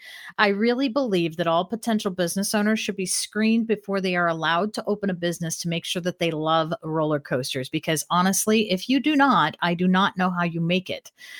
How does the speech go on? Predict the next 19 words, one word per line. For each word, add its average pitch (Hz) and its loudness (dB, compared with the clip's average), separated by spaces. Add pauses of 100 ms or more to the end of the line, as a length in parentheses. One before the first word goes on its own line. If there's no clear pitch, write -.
(320)
One 269 4
thing 339 -4
that 262 0
does 247 4
help, 226 0
though, 214 4
is 190 2
knowing 180 4
your 160 2
why. 139 -4
It 190 4
is 190 4
what 190 0
will 208 0
carry 190 0
you 165 -4
through 170 -2
the 170 -8
times 175 2